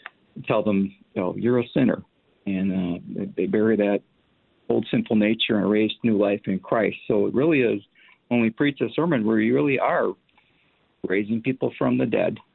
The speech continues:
and, uh, who are being slayed by the law. And, uh, so there's, there's a good illustration for that for all our preachers. And yes, we take comfort when people are falling asleep in the midst of our sermon. Paul had the same situation, uh,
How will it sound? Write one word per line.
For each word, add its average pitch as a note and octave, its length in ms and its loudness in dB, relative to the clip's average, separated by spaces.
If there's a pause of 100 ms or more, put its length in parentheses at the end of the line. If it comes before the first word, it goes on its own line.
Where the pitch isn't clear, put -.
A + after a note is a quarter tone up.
and, G2 320 -4
uh, F#2 180 -4 (100)
who G#2 120 -2
are G2 160 2
being G2+ 520 -2 (160)
slayed G#2+ 240 0
by G2+ 160 0
the G2+ 80 0
law. G2+ 380 0 (720)
And, G2 340 0
uh, F#2+ 300 -2 (100)
so G2+ 140 0
there's, G#2 180 0 (140)
there's G#2 160 0
a - 20 0
good A#2 180 0
illustration A#2 560 0
for A2 120 -2
that G#2+ 260 0
for G2 260 0 (100)
all C#3+ 180 0
our G#2 120 0
preachers. G#2 560 -6 (180)
And G2+ 180 -2
yes, G2 200 0
we A2+ 80 -2
take C3 200 -2
comfort B2+ 320 -2
when A2+ 100 0
people A#2 240 -2
are A#2 140 0
falling A#2+ 240 0
asleep B2 340 -2
in B2 100 0
the B2 60 2
midst A#2 160 -2
of C#3 80 -4
our C#3 220 0
sermon. G2 360 -4 (520)
Paul A#2+ 160 2
had C3 160 0
the C3+ 100 -2 (100)
same C3 320 -2 (1000)
situation, A#2+ 720 -2
uh, G2 180 -4